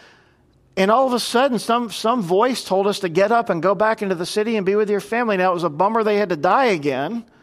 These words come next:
but they were resurrected. And these were signs of what God had done. So when the centurion and those with him who were guarding Jesus saw the earthquake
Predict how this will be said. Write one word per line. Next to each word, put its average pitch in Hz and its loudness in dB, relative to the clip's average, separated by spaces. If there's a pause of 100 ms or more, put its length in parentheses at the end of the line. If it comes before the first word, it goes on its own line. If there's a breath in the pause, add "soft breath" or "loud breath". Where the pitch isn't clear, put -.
(960 soft breath)
but 170 2
they 220 4
were 220 2
resurrected. 214 0 (300 soft breath)
And 170 -2
these 220 0
were 226 0
signs 226 -2
of 170 -2
what 165 -2
God 208 0
had 180 -4
done. 175 -4 (580 loud breath)
So - -4
when 208 2
the 202 0
centurion 208 -2
and 160 -2
those 170 -2
with 196 -4
him 139 -8 (220 loud breath)
who 180 -2
were 165 0
guarding 180 2
Jesus 165 -2
saw 175 0
the 151 -4
earthquake 147 -6